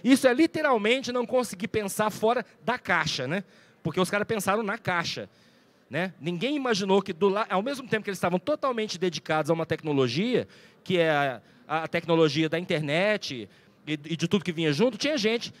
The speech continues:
desenvolvendo altas coisas, como a gente acabou de ver um monte de drone maluco aqui, que a gente nem imaginava. Pô, o drone, né? Dez anos atrás, quem, quem imaginaria drone, né? E, quer dizer, isso virou realidade, e virou realidade em muito menos do que vinte anos.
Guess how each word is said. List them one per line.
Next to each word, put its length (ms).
desenvolvendo 800
altas 380
coisas, 280
como 140
a 60
gente 160
acabou 240
de 80
ver 80
um 40
monte 300
de 0
drone 340
maluco 380
aqui, 300
que 60
a 40
gente 140
nem 120
imaginava. 680
Pô, 300
o 240
drone, 400
né? 180
Dez 280
anos 160
atrás, 460
quem, 260
quem 180
imaginaria 680
drone, 440
né? 200
E, 220
quer 100
dizer, 160
isso 160
virou 180
realidade, 600
e 80
virou 180
realidade 480
em 40
muito 320
menos 260
do 80
que 140
vinte 280
anos. 380